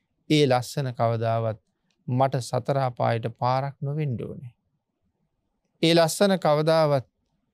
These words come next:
මට රාගයෙන් මුසපත් වෙන්න හේතුවක් නොවෙන්න ඕනේ. අන් ඒ වාගේ කරුණුත් පින්නතුනි ප්‍රාර්ථනා කරලා තියාගන්න ඕනේ.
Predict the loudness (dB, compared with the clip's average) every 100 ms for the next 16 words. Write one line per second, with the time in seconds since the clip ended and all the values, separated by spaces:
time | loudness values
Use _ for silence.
0 | _ _ _ 2 4 6 6 6 6 4
1 | 4 4 2 2 0 0 0 0 -2 -2
2 | -2 0 2 2 0 -2 -4 -4 -4 0
3 | 0 0 -2 -6 -14 -20 _ _ _ _
4 | _ _ _ _ _ _ _ _ _ _
5 | _ _ _ 0 0 0 -4 -4 -2 -4
6 | -4 -4 -6 -6 -8 -8 -8 -6 -8 -4
7 | -2 -2 -4 -6 -4 -4 -6 -4 -2 0
8 | 0 -2 -2 -4 -4 -6